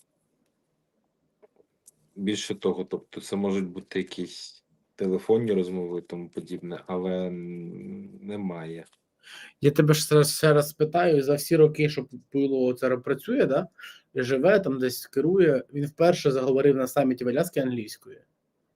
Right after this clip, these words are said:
Speaker 2: Це вивчив, типу, в бункері?
Speaker 1: Боже ти мій, в, в... три слова?
Speaker 2: Думаєш
Speaker 1: Good evening.
Speaker 2: Good e-, ну, ні, ну, кажуть, що може більше. Ти думаєш, це, ну, тобто це просто було, типу, три слова сказав, да?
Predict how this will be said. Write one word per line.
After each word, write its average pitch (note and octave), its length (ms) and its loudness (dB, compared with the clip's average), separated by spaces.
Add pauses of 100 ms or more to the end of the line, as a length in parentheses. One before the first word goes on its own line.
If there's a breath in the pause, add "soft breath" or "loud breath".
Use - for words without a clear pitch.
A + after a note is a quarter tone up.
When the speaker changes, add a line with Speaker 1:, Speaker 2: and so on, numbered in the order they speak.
(120)
Speaker 2:
Це D3+ 120 6
вивчив, E3+ 440 4
типу, - 240 -4
в A#2+ 40 -2
бункері? F3 440 2
Speaker 1:
Боже B2 280 -2
ти A#2+ 120 -8
мій, B2 400 -6
в, B2+ 220 -12
в... B2 580 -10
три D3 240 2
слова? C#3+ 640 0 (1300)
Speaker 2:
Думаєш D#3 420 6
Speaker 1:
Good D#3+ 120 -4
evening. A#2+ 300 -8 (720)
Speaker 2:
Good C3+ 180 2
e-, D3 160 6
ну, F#3 160 12
ні, D#3+ 100 10
ну, D3+ 100 6
кажуть, E3+ 220 8
що F3 100 4
може F3+ 180 6
більше. A#2 460 0 (600 loud breath)
Ти D3 80 6
думаєш, E3 440 10
це, F3+ 240 10
ну, F#3 140 8
тобто D3+ 260 4
це G3+ 160 8
просто A3 360 12
було, F3+ 260 10
типу, D#3 220 2
три E3+ 160 4
слова C#3 260 4
сказав, A#2+ 340 -4
да? E3+ 200 -2